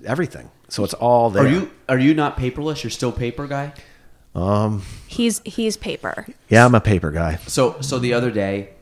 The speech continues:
Speaker 2: oh, I was gonna get my phone, and the person goes, "Do you want?" Um, so we're on the, I'm, I'm on the, fa-, I'm, I'm still on the family account, and actually, we, me, me and Gina had this discussion 'cause she's still on her parents' phone bill, and I'm still on mine. Like,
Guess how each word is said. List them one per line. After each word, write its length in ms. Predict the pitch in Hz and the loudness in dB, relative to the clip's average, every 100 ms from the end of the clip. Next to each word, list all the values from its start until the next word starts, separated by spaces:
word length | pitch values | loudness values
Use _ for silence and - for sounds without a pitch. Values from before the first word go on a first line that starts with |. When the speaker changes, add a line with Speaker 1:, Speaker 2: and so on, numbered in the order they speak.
| _ _ _ _ _ - _ - | _ _ _ _ _ -20 _ -6
Speaker 2:
oh, 60 | |
I 20 | 120 | -4
was 120 | 104 | -2
gonna 120 | 113 | -4
get 80 | 101 | -4
my 80 | 92 | -10
phone, 320 | - 156 87 _ 98 | -10 -12 -14 _ -12
and 80 | |
the 60 | 95 | -10
person 320 | - 107 113 | -8 -8 -8
goes, 460 | 92 85 87 - - _ _ _ _ | -8 -10 -12 -16 -20 _ _ _ _
"Do 120 | 110 | -6
you 160 | 113 143 | 0 0
want?" 400 | 113 92 101 110 - - - - | 0 -4 -4 -8 -14 -20 -20 -8
Um, 540 | 117 104 95 92 92 - _ | -2 0 0 -4 -8 -14 _
so 180 | - 123 | -6 -2
we're 100 | 120 | 0
on 120 | 120 | 0
the, 120 | - | 0
I'm, 60 | 147 | 2
I'm 240 | 156 139 | 4 4
on 60 | 139 | 4
the, 120 | 123 | 2
fa-, 260 | - 117 117 | 0 -6 -4
I'm, 140 | 117 | -4
I'm 220 | - 104 | -4 -6
still 220 | - 156 | -4 -2
on 180 | 117 113 | -2 -2
the 80 | 104 | -4
family 320 | - 92 87 | -4 -4 -6
account, 300 | 78 78 71 - | -10 -18 -12 -4
and 140 | 110 | 0
actually, 340 | 131 143 117 | 0 -2 -4
we, 160 | - 127 | -2 -2
me, 100 | 135 - | -2 -2
me 140 | 117 | -4
and 80 | 113 | -2
Gina 200 | 107 110 | 0 0
had 120 | 95 | -2
this 200 | 92 - | -6 -12
discussion 340 | - 104 95 90 | -10 -10 -8 -12
'cause 100 | 92 | -8
she's 200 | 117 - | -6 -2
still 160 | 127 | 0
on 100 | 117 | 0
her 80 | 95 | 0
parents' 380 | - 101 107 - | -2 -6 -6 -6
phone 220 | 123 120 | -6 -4
bill, 320 | 127 127 131 - | -4 -6 -8 -8
and 80 | |
I'm 80 | 98 | -8
still 160 | - 107 | -6 -6
on 80 | 92 | -4
mine. 240 | 90 101 | -6 -6
Like, 140 | 120 | -6